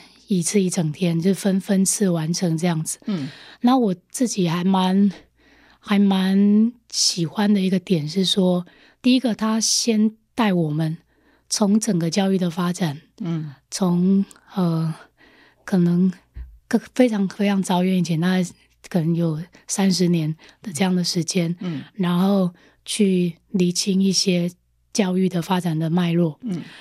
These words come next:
Speaker 1: 然后从这个现象里面去看到这个变化的情形，好，那个教育的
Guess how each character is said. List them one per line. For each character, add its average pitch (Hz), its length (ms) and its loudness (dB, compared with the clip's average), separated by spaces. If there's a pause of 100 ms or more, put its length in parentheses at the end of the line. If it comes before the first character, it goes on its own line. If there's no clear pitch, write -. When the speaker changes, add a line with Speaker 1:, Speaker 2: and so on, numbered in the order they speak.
(220)
Speaker 1:
然 202 200 2
后 233 100 2
从 196 260 -2
这 220 120 -4
个 196 160 0
现 185 240 0
象 185 220 0
里 160 60 -2
面 180 200 0
去 180 120 -2
看 180 320 -2
到 165 300 -2 (640)
这 220 160 -2
个 180 260 0 (200)
变 208 240 2
化 190 180 0
的 160 140 -4
情 165 260 -2
形， 156 320 -4 (540)
好， 165 240 -4
那 190 240 0
个 180 300 0 (240)
教 196 200 0
育 196 120 2
的 170 340 0